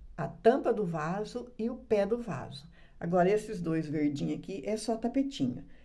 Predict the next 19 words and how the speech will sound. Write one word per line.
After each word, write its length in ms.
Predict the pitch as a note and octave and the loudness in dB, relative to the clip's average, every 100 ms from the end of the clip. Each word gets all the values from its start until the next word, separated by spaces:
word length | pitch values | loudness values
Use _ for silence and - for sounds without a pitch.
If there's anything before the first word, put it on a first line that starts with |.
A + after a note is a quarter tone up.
| - - | -20 0
Esses 480 | C4 C#4+ - B3 F#3 | 6 6 4 -4 0
dois 300 | F3 E3+ E3 | 2 4 2
aqui 220 | E3 E3+ | -2 -2
também 520 | E3+ B3+ B3+ F#3 G3 | 4 8 8 6 0
é 60 | G3+ | 0
parzinho, 720 | A3+ A3+ A#3 E3+ D#3 B2+ A#2 | 2 4 4 2 2 2 0
ó. 140 | - - | -12 -4
Também 960 | F3+ F3 D#3+ D3 D3+ D#3 D#3 F3+ A3 B3 - - - | 0 2 2 2 2 2 2 2 0 -2 -4 -20 -10
é 640 | - D3+ D3+ D3 C#3+ C#3 C#3 | -2 0 0 0 0 -2 -4
a, 80 | D3+ | -8
o, 200 | - C#3+ - - - | -6 -8 -10 -16 -4
a, 420 | D3 C#3 C3 C#3+ | -2 0 0 -2
a 20 | |
tampa 440 | C#3 E3+ F3+ F3 | 0 2 2 2
do 140 | C#3+ D3+ | 0 -2
vaso 720 | C#3 C3 C#3 F3+ - C4+ C4+ - - - - | -4 -4 -4 -6 -4 -4 -4 -10 -20 -14 -4
e 380 | G#3 A#3 D4+ - - - - - - - | 2 2 2 -6 -20 -20 -20 -20 -20 -2
o 60 | A3+ | 4
tapetinho. 760 | B3+ C#4 C#4+ - C#3+ - - | 4 4 -2 -4 -4 -4 -8